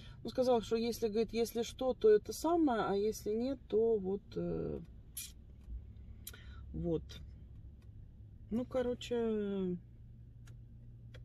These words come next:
на сегодняшний день я ничего не заплатила ему, все заплачу потом. М.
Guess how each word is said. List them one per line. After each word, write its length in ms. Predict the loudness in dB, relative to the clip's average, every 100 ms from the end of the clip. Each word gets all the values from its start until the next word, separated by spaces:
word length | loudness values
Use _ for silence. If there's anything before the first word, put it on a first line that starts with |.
| -8
на 100 | -6
сегодняшний 500 | -2 0 -2 0 0
день 240 | 2 4 4
я 100 | 2
ничего 240 | 0 -2
не 60 | -2
заплатила 560 | -2 -6 -4 -2 0
ему, 220 | 2 0 -2
все 220 | -4 -6
заплачу 560 | -4 -6 -6 -4 -8 -6
потом. 500 | -10 -10 -8 -8 -10 -14 -18 -20 -20 -20 -20 -20 -18 -20 -20 -20 -20 -20 -20 -20 -20 -20 -20 -20 -20 -12 -6
М. 680 | -4 -4 -4 -2 0 0